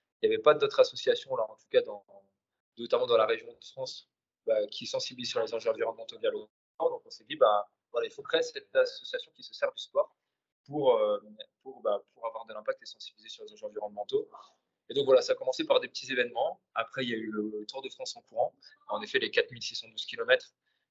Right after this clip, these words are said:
qui ont donné un premier essor à l'association parce que, bah, il y a pas mal de gens qui nous ont suivis, et cetera. Et puis, euh, puis en fait, c'est vrai qu'en rentrant, bah, on s'est dit, bon, bah, allez, euh, go, euh,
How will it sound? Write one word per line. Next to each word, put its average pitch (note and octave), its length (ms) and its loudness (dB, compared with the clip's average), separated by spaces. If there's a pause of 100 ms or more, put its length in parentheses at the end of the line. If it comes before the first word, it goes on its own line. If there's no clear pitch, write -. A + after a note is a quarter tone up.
(180)
qui B2+ 60 -8
ont A#2+ 280 -4
donné B2 220 -2
un A#2+ 120 6
premier C#3 460 0
essor C3+ 360 4
à A2+ 80 6
l'association B2 720 -12
parce A2+ 180 -8
que, A#2 140 -16
bah, G2+ 260 -4 (160)
il G2+ 60 -18
y - 20 -4
a G#2 60 -8
pas A#2 100 0
mal A#2 160 -4
de A2+ 80 -18
gens A#2 140 -20
qui - 160 -14
nous G#2+ 260 -20
ont - 60 -12
suivis, A2 300 -12
et - 40 -20
cetera. A2 480 2 (640)
Et A2+ 160 0
puis, C3+ 260 2
euh, A#2 140 10
puis - 140 -4
en G#2+ 40 0
fait, - 120 -8
c'est - 80 4
vrai - 80 4
qu'en A2 100 0
rentrant, G#2+ 380 -6
bah, A#2 120 -2
on G#2 60 -6
s'est G#2+ 200 -20
dit, C3 180 -16
bon, A#2+ 100 -16
bah, G2 180 -2 (200)
allez, G#2+ 180 -14
euh, A2 160 0 (240)
go, B2 260 -4
euh, G2+ 200 -8